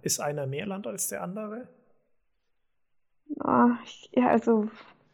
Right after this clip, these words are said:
Speaker 1: Ich
Speaker 2: schwer
Speaker 1: mein,
Speaker 2: zu sagen.
Speaker 1: ich weiß nicht, ich war, war bei euch, ja, eure Kirche war zum Beispiel noch nicht, aber bei uns ist halt so eine richtige Landkerwa und da wird halt gesoffen bis zum Umfallen. Du hast
Speaker 2: Ja, das, das ist nicht das, worauf ich hinaus will, sondern
Speaker 1: Ach
Speaker 2: dieses
Speaker 1: so.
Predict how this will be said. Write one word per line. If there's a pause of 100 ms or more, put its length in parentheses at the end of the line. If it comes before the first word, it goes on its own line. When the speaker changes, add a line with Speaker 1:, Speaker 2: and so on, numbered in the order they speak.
(220)
Speaker 1:
Ich
Speaker 2:
schwer
Speaker 1:
mein,
Speaker 2:
zu
sagen.
Speaker 1:
ich
weiß
nicht,
ich
war,
war
bei
euch,
ja,
eure
Kirche
war
zum
Beispiel
noch
nicht,
aber
bei
uns
ist
halt
so
eine
richtige
Landkerwa (500)
und
da
wird
halt
gesoffen
bis
zum
Umfallen. (240)
Du
hast
Speaker 2:
Ja,
das, (120)
das
ist
nicht
das,
worauf
ich
hinaus
will,
sondern
Speaker 1:
Ach
Speaker 2:
dieses
Speaker 1:
so.